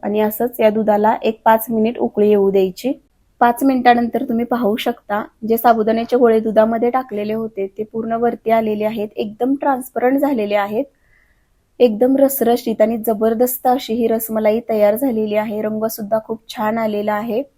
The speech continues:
यावरती तुमच्या आवडीनुसार तुम्ही काजू, बदाम, पिस्त्याचे काप टाकू शकता, थोडंसं केशर टाकू शकता. तुम्ही सुद्धा या नवरात्रीच्या उपवासासाठी ही रसमलाई नक्की करून पहा. उपवास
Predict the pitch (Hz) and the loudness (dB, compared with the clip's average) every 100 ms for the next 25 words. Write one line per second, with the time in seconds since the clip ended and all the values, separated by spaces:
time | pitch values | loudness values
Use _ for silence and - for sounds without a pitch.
0 | _ _ _ _ _ _ - 240 247 247 | _ _ _ _ _ _ 4 4 4 -2
1 | 233 247 226 240 247 226 226 233 226 220 | -4 -2 2 4 4 4 -2 -4 -4 -4
2 | 220 220 226 202 208 208 208 202 214 226 | -6 0 0 0 -4 -4 -2 -2 -6 -10
3 | - 202 214 214 208 - 226 220 214 202 | -8 -8 -8 -4 -4 -2 -6 -6 -12 -10
4 | - 202 233 208 - 220 220 233 254 247 | -6 -4 -4 -6 -8 -6 -4 -4 -4 -4
5 | - 214 202 _ 202 220 _ _ _ - | -6 -10 -10 _ -12 -12 _ _ _ -6
6 | 233 240 254 247 226 233 226 240 226 220 | -2 -2 -2 0 2 4 2 2 2 0
7 | 226 226 240 240 220 - - 220 214 220 | 0 -4 -4 -2 -4 -6 -10 -10 -8 -6
8 | 214 214 220 214 208 214 220 220 - 262 | -4 -4 -4 -4 -2 -2 -2 -8 -6 -4
9 | 262 226 220 226 233 208 220 - 220 | 0 -2 -2 -6 -4 -4 -4 -4 -4